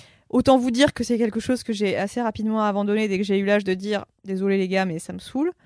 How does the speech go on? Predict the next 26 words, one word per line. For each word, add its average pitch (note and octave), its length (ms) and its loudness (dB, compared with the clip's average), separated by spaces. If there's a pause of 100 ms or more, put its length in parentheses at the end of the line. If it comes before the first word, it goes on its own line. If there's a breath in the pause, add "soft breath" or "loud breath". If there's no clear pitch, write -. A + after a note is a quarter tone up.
(720 loud breath)
Euh, F#3+ 1120 2
mais C4 600 4
on A3 100 -4
continue B3 480 -2
de A#3 220 0
le A3 140 0
fêter A#3 500 -2
le A#3 100 4
vingt-cinq G#3 500 -4
à G#3+ 60 -6
midi, G#3 340 -6
on A3+ 80 -4
fait G#3 120 -14
un G#3 100 -10
bête G3 180 -10
de G#3 100 -6
repas, G#3 680 2
on G3+ 100 -2
s'offre G3 280 -8
les G3+ 80 -6
cadeaux G#3 480 -2
le G3+ 100 -2
matin F#3+ 540 -6
et F#3+ 100 -8
tout. G#3+ 380 -8 (420 loud breath)
Et B3+ 160 -2